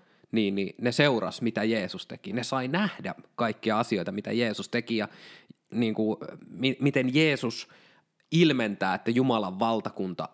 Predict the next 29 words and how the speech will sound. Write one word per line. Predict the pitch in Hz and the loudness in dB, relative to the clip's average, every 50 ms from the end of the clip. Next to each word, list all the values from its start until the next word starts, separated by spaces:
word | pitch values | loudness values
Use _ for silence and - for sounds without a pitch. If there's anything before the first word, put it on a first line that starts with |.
| _ | _
on | - 101 98 95 | -8 -8 -4 -2
tullut | 104 98 98 98 92 | -2 -2 0 0 0
lähelle, | 101 110 120 - - 104 80 80 73 73 - - _ | 0 0 0 -2 -2 -6 -6 -8 -10 -12 -14 -8 _
kuinka | - 110 95 95 - 95 90 - - | -2 -2 -2 -2 -2 -4 -4 -6 -4
Jeesus | 110 131 143 135 123 123 120 - - | -2 0 0 0 0 -2 -4 -6 -2
ilmentää | 120 135 135 127 110 110 98 98 104 - 85 87 - | -2 0 0 0 0 -2 -4 -6 -6 -8 -8 -8 -6
sitä, | - - 120 113 - 98 98 - - | -4 -4 -4 -4 -4 -6 -6 -6 -8
että | - - _ - 92 - - | -10 -10 _ -8 -10 -8 -4
Jumalan | 92 117 120 120 104 92 92 95 98 | 0 0 2 2 2 0 -2 -2 0
valtakunta | 110 110 101 104 113 - - 92 92 101 | 0 0 0 -2 -4 -6 -6 -6 -4 -2
murtautuu | 107 113 110 101 101 - - 98 95 - 98 104 | -2 0 0 -2 -2 -4 -4 -4 -4 -4 -6 -6
tähän | - - 120 123 117 117 107 95 | -4 -4 -4 -4 -4 -6 -6 -4
hetkeen, | 110 98 92 - - - - 92 90 - | -4 -4 -6 -8 -10 -10 -10 -10 -6 -6
tähän | 120 107 107 101 92 - | -6 -6 -6 -6 -8 -6
päivään, | - 95 92 92 90 95 - - - 101 - _ _ - _ _ _ _ _ | -6 -6 -6 -6 -8 -10 -10 -10 -10 -12 -14 _ _ -20 _ _ _ _ _
näitten | 113 127 123 117 - - 101 | -4 -4 -4 -4 -4 -4 -4
ihmisten | - 107 107 95 107 98 - - 92 92 92 | -2 -4 -4 -4 -8 -10 -10 -12 -12 -12 -10
keskuudessa. | - 98 101 - - - - - - - - - - - - - - - _ _ _ _ - _ _ _ - | -10 -12 -12 -12 -14 -12 -12 -12 -12 -10 -12 -12 -12 -12 -14 -16 -18 -18 _ _ _ _ -20 _ _ _ -4
Ja, | 113 107 90 - - | -4 -4 -4 -4 -6
ja | 104 104 | -6 -4
se | - - 151 | -2 0 0
on, | 160 135 113 - | 0 0 -2 -6
se | - - 160 | -2 0 0
on, | 147 135 | 2 2
niinku, | 117 110 - 107 | 0 0 2 2
jotenkin | 107 107 107 113 101 107 - - _ _ _ | 2 2 0 -2 -4 -6 -10 -14 _ _ _
tosi | - 135 139 - - 101 | 0 0 0 2 0 0
tärkeä | - - 104 107 104 104 - - 98 98 98 | 0 0 -2 -2 -2 -4 -6 -6 -8 -8 -6
pointti. | - 113 107 98 104 - _ - - - | -6 -6 -6 -6 -6 -10 _ -20 -20 -20